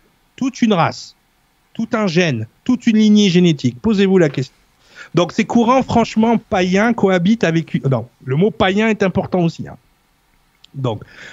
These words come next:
cohabitent avec une ambition d'apparence brutale, celle de fusionner christianisme et national-socialisme, à condition d'expurger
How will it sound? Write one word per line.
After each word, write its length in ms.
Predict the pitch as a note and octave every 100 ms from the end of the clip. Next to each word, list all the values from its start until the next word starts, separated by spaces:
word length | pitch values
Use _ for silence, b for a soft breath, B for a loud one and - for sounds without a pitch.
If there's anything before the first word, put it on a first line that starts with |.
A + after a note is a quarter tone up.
| B -
cohabitent 460 | G#3 G#3+ F#3+ A#3+
avec 260 | F3+ E3+ -
une 100 | G3+
ambition 520 | G#3+ F#3+ F#3 - A3+
d'apparence 560 | F#3 E3 F3+ F3+ G3+ D3
brutale, 520 | C#3+ G3+ G3 E3 A#2+
celle 240 | - F#3
de 120 | D3+
fusionner 600 | C3+ - G#3 G3 G#3+ G3
christianisme 840 | C#3 E3 G3 - E3+ D#3+ G#3+ F3 D3
et 40 |
national-socialisme, 1300 | D#3 F#3+ - F#3+ F#3 G3+ G3+ - G3 F#3 F#3 F3 B2 B2 B B B -
à 140 | C#3+
condition 520 | - A3 G#3+ - G3+
d'expurger 880 | E3 G3+ - - G3+ D#3+ D3 E3+ G#3